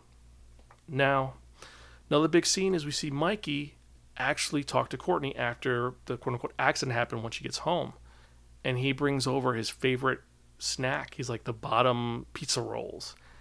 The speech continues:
It's like, "You never give those up." He's like, "Yeah, well, listen, what we talked about yesterday," he was referring to his conversation where he admits that he's upset 'cause she's stealing his dad.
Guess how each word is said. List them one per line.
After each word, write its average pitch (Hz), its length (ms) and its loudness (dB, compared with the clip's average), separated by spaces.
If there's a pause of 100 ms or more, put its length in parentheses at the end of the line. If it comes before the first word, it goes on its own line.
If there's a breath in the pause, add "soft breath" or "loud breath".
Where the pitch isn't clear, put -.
It's - 80 -14
like, 131 100 -6
"You 208 100 -2
never 196 300 4
give 139 180 6
those 127 200 4
up." 117 100 2
He's 117 100 -6
like, 127 200 -6
"Yeah, 156 240 8
well, 135 500 0 (400)
listen, 120 500 -2 (380)
what 139 120 -2
we 143 80 2
talked 151 240 4
about 139 200 6
yesterday," 123 640 0 (280 loud breath)
he 123 220 -4
was 123 220 -4
referring 135 400 0
to 127 80 -4
his 123 180 2
conversation 123 600 -2
where 120 160 -4
he 120 420 -8 (120)
admits 127 440 -2
that - 240 -6 (340 loud breath)
he's 147 220 -2
upset 131 300 0
'cause 113 120 -4
she's 131 200 0
stealing 127 340 -2
his 110 180 -6
dad. 117 520 -2